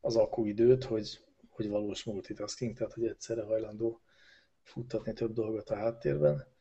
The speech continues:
De hát a felhasználó ebből annyit fog érezni, hogy,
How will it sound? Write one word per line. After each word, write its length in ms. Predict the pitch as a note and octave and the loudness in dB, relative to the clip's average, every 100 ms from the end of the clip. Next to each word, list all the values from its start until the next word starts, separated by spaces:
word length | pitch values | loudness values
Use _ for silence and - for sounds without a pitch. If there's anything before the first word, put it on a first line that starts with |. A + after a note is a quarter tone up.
| _ - | _ 6
De 180 | C3 | 10
hát 140 | B2+ D3+ | 10 10
a 60 | |
felhasználó 520 | F3 A#2+ G#2+ - A#2 A2+ | 8 6 4 6 8 8
ebből 200 | A#2+ B2+ | 10 8
annyit 260 | A2 G#2 | 8 2
fog 140 | A#2+ A2+ | 2 6
érezni, 420 | A2+ A#2 A#2+ A#2 | 6 6 6 6
hogy, 300 | A2+ A#2 | 6 4